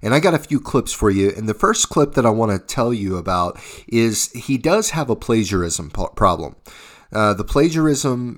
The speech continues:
in the nineteen eighty-eight presidential campaign, uh, where he took snippets from other people's speeches and then claimed them as his own. And I'm gonna go ahead and play the first clip right now.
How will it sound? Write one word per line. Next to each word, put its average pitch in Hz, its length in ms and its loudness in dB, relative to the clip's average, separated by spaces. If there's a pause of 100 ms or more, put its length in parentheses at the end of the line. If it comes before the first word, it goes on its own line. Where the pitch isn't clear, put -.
in 110 260 -2
the 104 140 -2
nineteen 131 460 -4
eighty-eight 107 500 -2
presidential 101 560 -2
campaign, 98 800 -4 (400)
uh, 95 220 -2
where 101 560 0 (640)
he 120 160 -2
took - 360 0
snippets - 640 2
from 104 540 2 (100)
other 120 220 2
people's 117 400 -4
speeches 98 600 -6
and 104 220 -6
then 101 160 -4
claimed 101 380 -4
them 92 280 -4
as 92 300 -6
his 92 220 -4
own. 92 340 -4 (260)
And 110 140 0
I'm 143 100 4
gonna 175 160 2
go 123 180 4
ahead 113 220 4
and 98 140 -6
play 104 200 0
the 90 100 -4
first 95 280 -2
clip 90 280 -8
right 85 200 -8
now. 71 260 -16